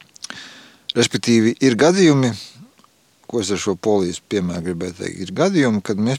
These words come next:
par kaut ko neinteresējamies nevis tāpēc, ka mēs to tā kā vispār uzskatām par mums svešu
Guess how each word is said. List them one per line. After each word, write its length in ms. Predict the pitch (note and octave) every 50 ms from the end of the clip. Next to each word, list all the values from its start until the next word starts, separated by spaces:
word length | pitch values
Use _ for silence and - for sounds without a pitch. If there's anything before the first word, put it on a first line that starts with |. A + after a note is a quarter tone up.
| -
par 80 | - A2 - -
kaut 160 | A2 G2+ - -
ko 100 | - G#2+
neinteresējamies 960 | G2+ G#2+ C3+ D#3 D3+ B2+ A2+ - - - - G#2+ G2+ F#2+ F#2 F#2+ F#2+ F#2 E2+ - G#2+
nevis 240 | G#2 G2+ F#2+ F2 - -
tāpēc, 480 | B2 A2 F#2+ - - D2 - - - - - - - _ _ _ -
ka 80 | - F2+
mēs 160 | F2+ F#2 F2 - -
to 100 | - C#2+
tā 140 | - - -
kā 140 | - - E2+
vispār 400 | G#2 B2 A#2+ - - F#2 F#2 F#2+
uzskatām 480 | G#2 G2+ - - - - - E2+ D#2 -
par 160 | - D#2 D#2
mums 320 | D#2+ D#2 D#2+ D#2+ - - - -
svešu 640 | F#2+ G#2+ A#2+ C3 B2+ A2+ - - - - - A2